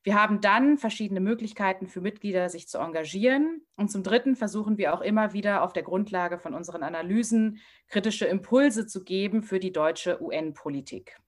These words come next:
Das sind so die drei Pfeiler der Arbeit der Deutschen Gesellschaft für die Vereinten Nationen auf der Bundesebene. Und dann gibt es ja die verschiedenen Landesverbände, ähm, so zum Beispiel auch den D G V N Landesverband Mitteldeutschland. Ähm, und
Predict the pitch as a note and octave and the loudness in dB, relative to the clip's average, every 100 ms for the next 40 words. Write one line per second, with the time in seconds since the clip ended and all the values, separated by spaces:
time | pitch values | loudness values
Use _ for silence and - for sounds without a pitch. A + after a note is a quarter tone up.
0 | _ D#3 - D#3 D#3+ E3 D#3+ D3+ D#3+ F3+ | _ -8 -8 -14 -12 -12 -6 0 2 2
1 | F3+ - D3+ E3 E3+ D#3+ D#3+ D#3+ D3+ C3+ | 0 -4 0 0 0 0 0 -2 -2 -2
2 | C#3+ D3 C#3+ - C#3 C3 C3+ C#3 C3+ B2 | 0 -2 -4 -6 -10 -6 -6 -8 -14 -14
3 | B2+ D3 D#3 D#3 - A#2 D3+ D3 C#3 - | -12 -14 -14 -14 -8 -8 -8 -10 -10 -8
4 | F3+ G#3+ A#3 G#3+ - E3 A3+ C4+ C#4 C4 | -6 -2 0 -2 -4 -6 0 0 0 -4
5 | G#3+ G#3+ G#3 G3+ G#3 - - - E3+ F#3 | -6 -4 -2 -4 -6 -14 -20 -10 0 0
6 | F#3 A3 F#3+ F3+ F3+ F3 - F#3 F3 D#3+ | 0 -4 -2 -2 -2 -8 -8 -8 -8 2
7 | F#3 C4+ D4 - G#3+ G#3 A3 A3+ A3+ A#3 | 4 4 0 -4 -2 0 2 2 2 0
8 | - E3 E3 D#3 E3 E3+ D3+ C#3 - - | 0 -4 -6 -8 -8 -8 -6 -6 -4 -2
9 | D#3+ E3+ E3 D#3 D#3+ D#3+ E3+ E3 D3+ D3+ | -2 -2 -8 -8 -8 -8 -6 -6 -4 -8
10 | D#3 - C#3 C3+ - C4+ D4+ C4 B3+ - | -8 -10 -6 -4 -2 0 2 2 0 -2
11 | A#3 B3 A#3 - - - - - - G3+ | -2 0 -2 -4 -18 -18 -20 -10 0 4
12 | G3+ G#3 G#3 A3 A3 | 4 4 6 6 6